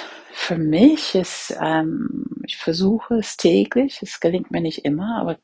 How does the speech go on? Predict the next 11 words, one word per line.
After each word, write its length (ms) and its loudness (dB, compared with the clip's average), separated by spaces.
oft 680 2
einen 680 0
Timer 320 -2
zu 160 -2
setzen 540 -4
und 260 0
mich, 680 0
äh, 120 -4
zu 220 -4
bewegen, 720 4
wie 440 -4